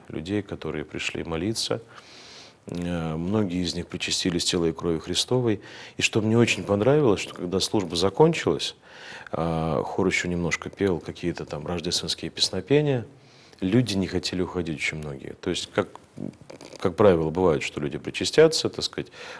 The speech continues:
выслу-, приложатся ко Христу и уходят. Но очень многие люди вот стояли завороженные вот этим, так сказать, нахождением в соборе. И, э, действительно, вот, э, м, радовались и молились, и славили Христа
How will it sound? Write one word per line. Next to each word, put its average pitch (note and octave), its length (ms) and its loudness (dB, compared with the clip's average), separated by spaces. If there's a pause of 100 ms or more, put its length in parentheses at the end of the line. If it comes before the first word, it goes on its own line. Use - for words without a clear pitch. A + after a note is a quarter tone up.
(100)
выслу-, D#2+ 320 0
приложатся F#2 500 2
ко G2 60 -8
Христу A#2+ 340 0
и F3+ 40 4
уходят. G#2+ 500 2
Но G2+ 80 -2
очень G2+ 260 0
многие A#2+ 360 2
люди G#2 260 2
вот F2+ 240 -2 (320)
стояли G#2 340 4
завороженные F2+ 840 2
вот C#2+ 180 -10
этим, D2 260 -10
так - 140 -12
сказать, - 340 -8 (380)
нахождением E2+ 720 -2
в - 40 -10
соборе. A#2 460 -2 (760)
И, F2+ 400 2
э, E2 500 2
действительно, E2+ 640 0
вот, - 520 -6
э, E2+ 180 -2
м, D#2+ 420 -6
радовались F#2+ 680 4
и F2 60 0
молились, F2+ 520 2
и - 40 -2
славили E2+ 360 -2
Христа G#2 480 -2